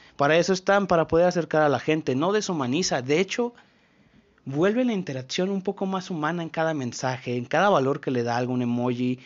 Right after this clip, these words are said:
en esos audios, en esas videollamadas, en eso estar contestando constantemente. Es la manera en la que puede crear esa motivación y debe de ser recíproco. No solamente debe de estar motivado el al-, el maestro, porque ¿de qué serviría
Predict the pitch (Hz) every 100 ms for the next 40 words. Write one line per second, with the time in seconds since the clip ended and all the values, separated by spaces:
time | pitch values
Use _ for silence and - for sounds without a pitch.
0 | - - 135 190 185 127 139 143 147 147
1 | 151 190 202 180 131 113 120 127 135 135
2 | 175 202 - 190 185 180 139 143 135 127
3 | 120 131 127 120 117 123 131 143 _ _
4 | _ _ _ _ _ _ _ _ _ _
5 | - 170 196 180 156 160 170 160 127 -
6 | 165 165 165 135 147 147 139 123 127 120
7 | 113 151 160 - - _ - 143 190 220
8 | 175 180 175 151 165 156 127 - 113 156
9 | 180 214 180 170 165 165 156 165 175 143
10 | - 143 139 131 123 127 123 120 113 -
11 | - 123 123 147 - 117 - 127 165 160
12 | 160 185 202 180 143 139 143